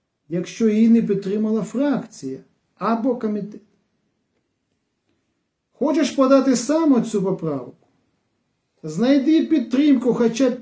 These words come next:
п'ять відсотків депутатів, і то-, тоді вона буде мати сенс. Франція. Там кожну правку спочатку розглядає комісія.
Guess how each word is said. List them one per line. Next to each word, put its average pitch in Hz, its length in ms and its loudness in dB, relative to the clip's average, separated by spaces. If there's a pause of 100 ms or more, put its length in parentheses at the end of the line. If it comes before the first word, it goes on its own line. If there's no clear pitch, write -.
п'ять 254 400 0
відсотків 185 680 -4
депутатів, 170 800 -4 (460)
і 208 100 -2
то-, 170 300 -4 (380)
тоді 185 300 2
вона 240 260 4
буде 190 340 -2
мати 202 340 -2
сенс. - 480 -14 (1500)
Франція. 208 680 -2 (960)
Там 220 280 0
кожну 240 580 2
правку 214 760 -2
спочатку 220 680 -2
розглядає 190 720 0
комісія. 208 800 -4